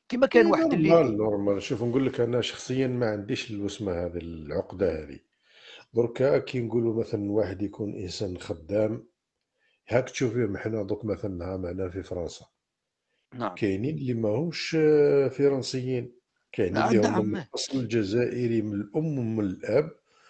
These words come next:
Speaker 2: وكبروا
Speaker 1: نعم.
Speaker 2: لهنا وتوساو لهنا. ونعطي لك امثله، مثلًا هذيك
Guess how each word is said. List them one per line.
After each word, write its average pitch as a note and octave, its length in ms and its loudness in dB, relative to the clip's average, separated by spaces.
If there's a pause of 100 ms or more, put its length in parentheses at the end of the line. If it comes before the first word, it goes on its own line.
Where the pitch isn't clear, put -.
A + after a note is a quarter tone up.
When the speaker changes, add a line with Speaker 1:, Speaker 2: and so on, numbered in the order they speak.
(220)
Speaker 2:
وكبروا A2+ 540 2
Speaker 1:
نعم. G2+ 80 -2
Speaker 2:
لهنا A#2 440 2
وتوساو C#3 920 0
لهنا. F2+ 460 -4
ونعطي C#3+ 640 -2
لك D3+ 260 -4
امثله، A2+ 800 -2
مثلًا A2 480 -2
هذيك G#2 480 -2